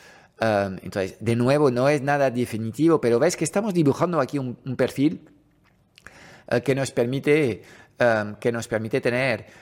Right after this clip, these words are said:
eh, un, eh, un, un gestor de proyecto, eh, digamos, completamente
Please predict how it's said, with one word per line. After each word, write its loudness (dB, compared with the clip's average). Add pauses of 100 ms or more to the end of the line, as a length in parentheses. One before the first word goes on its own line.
(200)
eh, 2
un, 0
eh, -6
un, -2
un -2
gestor -2
de 0
proyecto, 0
eh, -12 (580)
digamos, 0 (180)
completamente -2